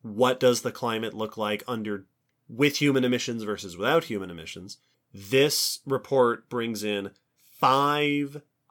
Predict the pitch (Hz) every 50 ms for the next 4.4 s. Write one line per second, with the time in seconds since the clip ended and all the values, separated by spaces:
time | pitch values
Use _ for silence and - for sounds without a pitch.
0 | _ - - - - - 147 156 156 143 - 156 180 - - - - 147 135 139
1 | 139 - - 139 131 123 - - 139 131 131 123 - 104 95 87 80 78 82 85
2 | 85 - - - - _ _ _ _ _ _ - 120 110 110 - - - 120 113
3 | 107 104 101 98 95 98 _ _ _ _ _ _ - 113 120 113 - - 127 123
4 | 117 - 127 120 117 113 107 107